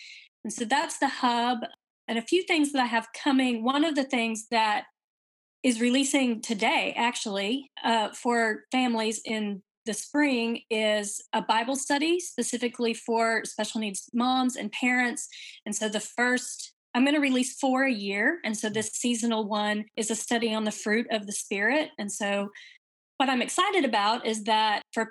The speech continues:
parents who may not be able to make it to church every week, or they just want to,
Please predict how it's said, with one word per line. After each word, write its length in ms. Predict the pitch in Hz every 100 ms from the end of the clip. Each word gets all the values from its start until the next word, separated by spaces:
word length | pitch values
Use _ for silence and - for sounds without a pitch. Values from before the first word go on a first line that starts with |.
| -
parents 460 | 285 277 269 262 -
who 200 | 254 220
may 140 | 214
not 260 | 214 208 -
be 100 | 202
able 160 | 196 190
to 120 | 208
make 200 | 240 285
it 80 | 294
to 80 | 285
church 340 | - 285 277
every 260 | 262 262 254
week, 400 | 254 247 247 -
or 540 | 247 240 240 233 226 214 - - - _ _
they 100 | 226
just 180 | 220 220
want 220 | 233 208 -
to, 280 | 220 208